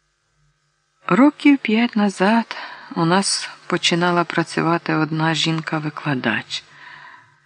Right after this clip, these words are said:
Втекла. Я не втечу.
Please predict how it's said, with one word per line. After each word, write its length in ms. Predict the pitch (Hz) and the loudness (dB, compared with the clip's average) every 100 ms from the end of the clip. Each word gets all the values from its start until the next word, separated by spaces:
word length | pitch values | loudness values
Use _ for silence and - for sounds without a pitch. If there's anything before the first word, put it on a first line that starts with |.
| - - | -16 -10
Втекла. 600 | - 170 - - - - - _ _ _ _ _ _ _ _ _ _ _ _ _ _ _ _ _ _ _ - | -2 0 0 -4 -4 -6 -12 _ _ _ _ _ _ _ _ _ _ _ _ _ _ _ _ _ _ _ 0
Я 240 | 151 147 | 4 4
не 120 | 156 | 2
втечу. 500 | 170 - 202 - 135 | -2 -2 -2 -2 -4